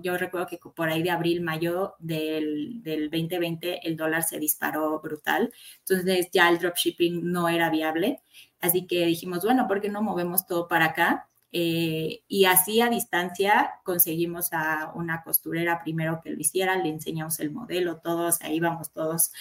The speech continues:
como a-, es-, astronautas, y así se empezó, y empezamos a, a traerlo todo para México, y estuvo bastante padre,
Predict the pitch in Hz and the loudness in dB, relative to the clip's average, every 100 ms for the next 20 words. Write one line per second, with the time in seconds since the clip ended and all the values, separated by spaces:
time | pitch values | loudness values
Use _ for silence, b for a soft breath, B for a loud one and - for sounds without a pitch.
0 | B B B 156 160 156 - _ 180 175 | B B B -6 -6 -8 -10 _ 2 4
1 | 190 190 - 185 196 170 175 190 190 202 | 2 2 2 0 2 2 2 2 2 2
2 | 277 - 190 175 202 202 233 233 170 220 | 2 0 0 0 -2 0 2 2 0 -2
3 | 240 190 170 170 170 185 190 220 180 165 | -2 0 -2 -4 -4 -4 -2 -2 0 2
4 | 160 151 - 160 160 165 175 185 - 180 | 0 -2 -2 -2 0 0 0 -2 -4 -6
5 | 185 - 156 165 - 202 - 226 240 - | -6 -6 -6 -8 -8 -10 -4 -2 -2 -6
6 | - 170 165 160 165 170 160 151 160 160 | -2 0 0 -2 -2 -2 -2 -6 -8 -8
7 | 160 - - 160 | -8 -6 -8 -10